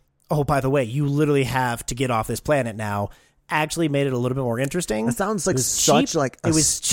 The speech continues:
Speaker 2: studio executive being like, "Okay, I like your script. I
Speaker 1: Yeah.
Speaker 2: like your script.
Speaker 1: Yeah.
Speaker 2: But hear me out. We're gonna change these monsters to dinosaurs." Uh-huh. Uh-huh.
Speaker 1: Uh-huh.
Speaker 2: Then the girl doesn't speak English, so we got that now too. And on top of this, ready, ready?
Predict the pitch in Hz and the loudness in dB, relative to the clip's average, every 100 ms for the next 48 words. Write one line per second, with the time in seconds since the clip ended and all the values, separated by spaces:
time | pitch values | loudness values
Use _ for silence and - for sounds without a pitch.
0 | 156 185 180 196 202 - 104 101 127 - | 2 2 2 4 4 0 -2 0 0 0
1 | 123 160 104 - 107 101 92 - 120 98 | -4 -4 -8 -4 -2 -2 -4 -6 -4 -6
2 | 92 - 139 151 226 - 147 - - 131 | -8 0 2 2 0 0 0 0 2 2
3 | 151 127 - 101 - 160 151 110 - _ | 2 -4 -6 -8 -2 2 4 4 -2 _
4 | _ - 147 147 113 - _ _ _ - | _ -4 0 2 0 -4 _ _ _ -2
5 | 131 135 135 120 117 123 147 202 220 214 | 0 2 0 0 2 2 2 0 0 -2
6 | - _ - 107 90 110 110 104 - 90 | -12 _ -6 -6 -2 -2 0 -2 -4 -4
7 | - - - _ 107 123 202 - 120 135 | -6 -10 -14 _ -2 0 0 0 0 2
8 | 175 - _ - 131 104 135 190 226 - | 0 -4 _ -2 -2 2 4 4 2 0
9 | 113 113 170 160 127 131 - - 160 127 | -2 0 2 2 4 2 2 0 2 4
10 | 123 110 123 170 139 123 - 135 - _ | 2 2 0 0 0 -2 2 2 2 _
11 | - 180 175 147 147 175 220 - 110 117 | -2 0 2 2 2 4 2 2 -2 -2
12 | 160 _ 117 131 175 | -4 _ -2 0 -2